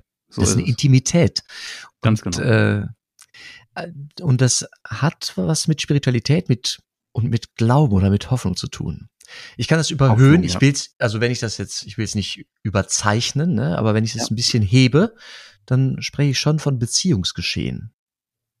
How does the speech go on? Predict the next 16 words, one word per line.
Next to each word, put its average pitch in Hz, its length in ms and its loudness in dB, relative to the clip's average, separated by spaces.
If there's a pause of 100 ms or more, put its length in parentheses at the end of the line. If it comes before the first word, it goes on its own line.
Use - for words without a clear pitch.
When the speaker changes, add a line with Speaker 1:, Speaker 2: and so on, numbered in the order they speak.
(320)
Speaker 1:
Mhm. 120 280 0 (440)
Speaker 2:
Es - 140 -16
ist, - 180 -2
ist, - 260 -4
ähm, 123 200 -8 (100)
es - 360 -20
ist - 40 -2
ein 131 60 2
Beziehungsgeschehen. 107 720 0
Vielleicht 135 200 0
ist 139 60 -2
es 131 240 0
noch 123 140 2
nicht 135 180 0
eine 117 120 4
Liebesgeschichte, - 1500 -2